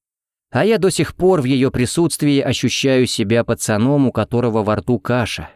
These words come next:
который точно сейчас ляпнет очередную глупость. Люблю ее так, что не описать словами.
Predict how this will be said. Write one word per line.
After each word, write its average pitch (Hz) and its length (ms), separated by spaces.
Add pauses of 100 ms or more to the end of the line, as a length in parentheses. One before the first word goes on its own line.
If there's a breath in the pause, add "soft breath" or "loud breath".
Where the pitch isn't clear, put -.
который 110 340
точно 170 520
сейчас - 520
ляпнет 110 480
очередную 92 600
глупость. 87 640 (880)
Люблю 123 340
ее 120 180
так, 156 320
что 107 300
не 104 140
описать 104 480
словами. 92 680